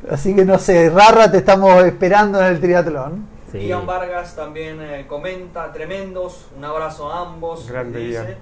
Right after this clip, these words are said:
Speaker 3: Eh,
Speaker 2: Gracias.
Speaker 3: Piera de Serega también conectada: "Tremendos los dos. Saludos".
Speaker 4: Salud.
Speaker 3: Gina Guerrero dice: "Me encantan.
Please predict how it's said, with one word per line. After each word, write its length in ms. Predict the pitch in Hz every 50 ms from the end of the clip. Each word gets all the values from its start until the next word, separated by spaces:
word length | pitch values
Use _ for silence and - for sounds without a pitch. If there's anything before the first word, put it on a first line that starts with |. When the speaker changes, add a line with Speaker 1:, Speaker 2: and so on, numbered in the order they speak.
| - - - _ - - - -
Speaker 3:
Eh, 140 | 131 139 143
Speaker 2:
Gracias. 200 | 110 110 110 -
Speaker 3:
Piera 200 | 175 180 175 175
de 100 | 170 165
Serega 460 | - 165 156 170 175 175 165 165 160
también 260 | 160 156 156 160 156
conectada: 680 | 160 165 156 143 - - 190 180 175 175 170 165 160 -
"Tremendos 640 | 147 143 147 151 170 170 165 165 165 160 156 151 147
los 160 | 143 139 139
dos. 400 | 160 185 185 185 180 - - - - - - - - - - - - - - - - - - - - - - - -
Saludos". 400 | - 131 131 147 175 214 208 185
Speaker 4:
Salud. 340 | 180 131 131 131 131 135 135 131 - - - - - - - _ - - - - - 139
Speaker 3:
Gina 260 | 143 185 202 202 190
Guerrero 540 | 185 180 170 190 208 202 190 185 180 180 175
dice: 400 | 175 185 196 180 - 185 190 196 - - -
"Me 160 | 147 151 190 190
encantan. 560 | 180 175 160 - 202 185 - 170 131 - 120